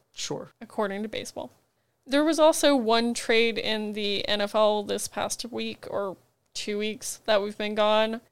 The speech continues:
Speaker 2: The Eagles have traded three-time Pro Bowl tight end Zach Ertz to the Cardinals in exchange for rookie cornerback Tay Gowan and Arizona's twenty-two fifth-round pick.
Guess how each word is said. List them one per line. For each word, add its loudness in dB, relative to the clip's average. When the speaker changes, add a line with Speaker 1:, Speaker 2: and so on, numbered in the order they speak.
Speaker 2:
The -6
Eagles 4
have 0
traded 2
three-time 0
Pro 0
Bowl 2
tight 0
end -2
Zach 0
Ertz -4
to -2
the -6
Cardinals 0
in -4
exchange -4
for -2
rookie 2
cornerback 2
Tay 2
Gowan 2
and 4
Arizona's 2
twenty-two -2
fifth-round -2
pick. -10